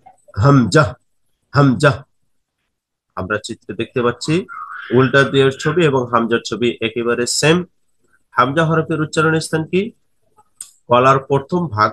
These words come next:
বা হা এর স্থানে, অর্থাৎ কণ্ঠনালীর শুরু, একেবারে বুকের দিক থেকে নিচের কাছে যে অংশটুকু কণ্ঠনালী রয়েছে, সেখান থেকে হামজা অক্ষরটি উচ্চারিত হবে। হামজা বাংলায়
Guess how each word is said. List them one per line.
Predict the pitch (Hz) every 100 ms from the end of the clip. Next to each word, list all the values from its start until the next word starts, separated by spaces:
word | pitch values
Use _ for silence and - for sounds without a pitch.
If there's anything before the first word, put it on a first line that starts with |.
| -
বা | 110
হা | 92 107 110 -
এর | 135 120
স্থানে, | - - 92 101 160 226 _ _ _ _ _
অর্থাৎ | - 127 170 -
কণ্ঠনালীর | 143 131 147 131 123
শুরু, | 123 - 107 123 - _ _ _ _ _ -
একেবারে | 113 127 131
বুকের | 117 113 120 131 -
দিক | 131
থেকে | - 143
নিচের | 139 135 147 - _ _ - - _ _
কাছে | 127 127 175
যে | 151 139
অংশটুকু | 120 107 113 107 110
কণ্ঠনালী | 117 98 113 107 107 101
রয়েছে, | 101 101 151
সেখান | - 113 107
থেকে | 101 107 135 196 _ _ _ _ _
হামজা | 104 127 120 98 156 90 - _ 92
অক্ষরটি | 98 120 -
উচ্চারিত | 147 - 202 98 - 208 - _ -
হবে। | 92 82 _ _ _ _
হামজা | 113 123 127 170
বাংলায় | 180 123 104 117 180